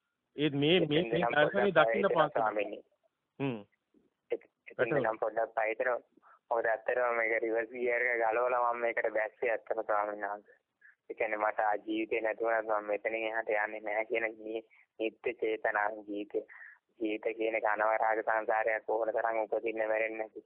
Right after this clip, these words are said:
Speaker 1: පණුවෙක්
Speaker 2: ඒක,
Speaker 1: වෙලා සකස්
Speaker 2: ඒක
Speaker 1: වුණොත් පණුවට ස්කන්ධයට වෙ-, දැනෙන්නේ සැපේ කියලා කක්කා, අසුචි. දැන්
Speaker 2: ඔව්.
Speaker 1: මිනිසෙක් වෙලා ඉපදුනාම අසුචි චිච්චි.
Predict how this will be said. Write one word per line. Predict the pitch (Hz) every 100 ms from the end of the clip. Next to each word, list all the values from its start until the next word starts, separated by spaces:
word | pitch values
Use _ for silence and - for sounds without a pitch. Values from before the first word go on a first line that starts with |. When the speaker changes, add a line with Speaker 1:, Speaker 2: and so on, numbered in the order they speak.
| _ -
Speaker 1:
පණුවෙක් | 143 143 214 240
Speaker 2:
ඒක, | 226
Speaker 1:
වෙලා | 226 220
සකස් | 185 180
Speaker 2:
ඒක | 208
Speaker 1:
වුණොත් | - 233 247
පණුවට | - 156 170 202 214 190
ස්කන්ධයට | - 190 196 202 214
වෙ-, | 202 170 - _ -
දැනෙන්නේ | 143 160 202 233
සැපේ | 233 170 - 208
කියලා | 214 226 254 254
කක්කා, | 208 202 - 127 - -
අසුචි. | 147 196 175 110 90 _ _ _ _ _ _ _
දැන් | 123 190 196
Speaker 2:
ඔව්. |
Speaker 1:
මිනිසෙක් | 156 170 220 254 247
වෙලා | 247 240
ඉපදුනාම | 220 214 233 262
අසුචි | 254 214 240 233
චිච්චි. | 226 202 -